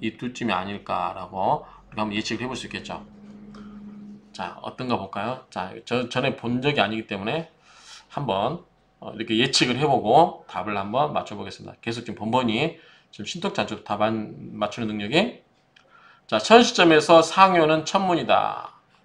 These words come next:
천문이 동요하면 비 바로 온다고 하지 않았나요? 천문이다. 아까 천문이라고 나왔었죠. 천문. 부가 상요에 있으면서 발동하면 바로 비가 온다. 아까 나왔었던 이야기죠. 이거는 문장에 오월에,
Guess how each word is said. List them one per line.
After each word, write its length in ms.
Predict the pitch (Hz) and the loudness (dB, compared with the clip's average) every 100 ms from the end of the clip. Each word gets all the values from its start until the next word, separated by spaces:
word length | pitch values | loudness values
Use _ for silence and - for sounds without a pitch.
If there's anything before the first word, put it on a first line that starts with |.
| _ _ | _ _
천문이 360 | - 226 247 220 | -2 2 4 2
동요하면 400 | 131 143 143 123 | 4 6 6 4
비 120 | 123 | -2
바로 200 | 104 117 | -2 0
온다고 160 | 110 127 | 2 2
하지 100 | 156 | 4
않았나요? 440 | 131 101 165 214 - _ _ _ | 2 2 2 0 -14 _ _ _
천문이다. 720 | - 202 196 165 104 98 - | -2 2 2 2 2 2 0
아까 180 | - 120 | -2 -2
천문이라고 420 | - 196 196 147 | -2 -2 2 4
나왔었죠. 460 | 107 104 104 - 92 | 6 4 2 -10 -10
천문. 640 | - 143 110 127 170 196 - _ _ _ _ _ _ _ _ - - _ | -8 -4 -2 0 0 -2 -12 _ _ _ _ _ _ _ _ -20 -20 _
부가 380 | - 170 175 156 | 4 8 12 12
상요에 480 | - 180 180 170 147 | 12 8 8 8 6
있으면서 500 | 127 - 135 117 123 | 2 -2 -4 -2 0
발동하면 480 | 107 104 113 113 117 | 0 2 4 4 2
바로 240 | - 117 | -4 -6
비가 260 | 110 110 101 | -4 -2 -2
온다. 340 | 92 90 82 - | -2 -6 -4 -2
아까 180 | 135 | 0
나왔었던 440 | 110 101 107 - 95 | 0 0 -4 -12 -12
이야기죠. 240 | 92 90 | -12 -12
이거는 260 | 90 87 85 _ _ _ _ _ | -14 -14 -16 _ _ _ _ _
문장에 600 | - 101 104 98 120 185 - _ _ _ _ _ - - _ - | -12 -6 -4 0 2 2 -2 _ _ _ _ _ -20 -20 _ 2
오월에, 840 | 147 170 170 147 139 131 95 | 10 12 12 12 10 8 6